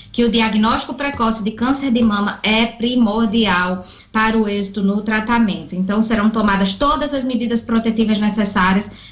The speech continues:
para que essa mulher consiga realizar o exame sem risco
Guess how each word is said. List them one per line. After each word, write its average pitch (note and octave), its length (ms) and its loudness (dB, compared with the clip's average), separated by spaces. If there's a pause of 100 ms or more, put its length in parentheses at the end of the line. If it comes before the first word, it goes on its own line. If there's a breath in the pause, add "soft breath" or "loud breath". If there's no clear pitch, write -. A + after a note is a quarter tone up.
para G#3+ 120 -4
que G3+ 100 0
essa A3+ 140 2
mulher G#3 320 0
consiga C4+ 520 -2
realizar A3 680 0
o G#3 60 -4
exame G3+ 340 -4
sem C4 280 0
risco G#3+ 440 -2